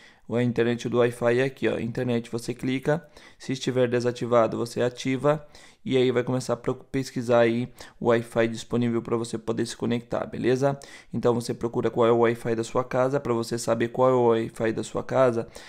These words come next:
é simples. No roteador de internet que você tem aí na sua casa, normalmente atrás, é, embaixo, em cima ou nos laterais aí, tem aí o nome do Wi-Fi com a senha. Então você olha lá qual é o nome do Wi-Fi, clica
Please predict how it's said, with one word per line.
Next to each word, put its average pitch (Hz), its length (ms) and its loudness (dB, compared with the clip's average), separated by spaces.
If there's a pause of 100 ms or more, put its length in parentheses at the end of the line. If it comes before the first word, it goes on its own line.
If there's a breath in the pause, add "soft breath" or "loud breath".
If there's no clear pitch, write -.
(140)
é - 100 0
simples. - 720 -2 (340 loud breath)
No 127 100 0
roteador 135 520 4
de 117 80 0
internet 117 460 0
que - 60 -12
você 117 200 -4
tem 113 160 -4
aí 113 80 -4
na 110 80 -6
sua 117 180 -8
casa, 127 400 2
normalmente 123 580 2
atrás, 120 840 2 (360 loud breath)
é, 117 300 2
embaixo, 120 560 4
em 123 80 0
cima 120 560 0
ou 127 180 4
nos 127 200 2
laterais 120 600 2
aí, 127 340 -2 (360 loud breath)
tem 135 380 2
aí 123 240 2
o 135 180 0
nome 120 280 2
do 120 100 0
Wi-Fi 120 460 2
com 123 240 0
a 139 80 0
senha. 113 520 -4 (320 loud breath)
Então 117 200 -4
você 117 200 -2
olha 117 220 4
lá 120 160 2
qual 117 160 0
é 117 60 4
o 117 80 2
nome 117 200 0
do 117 60 2
Wi-Fi, 131 580 0 (460 loud breath)
clica 139 480 0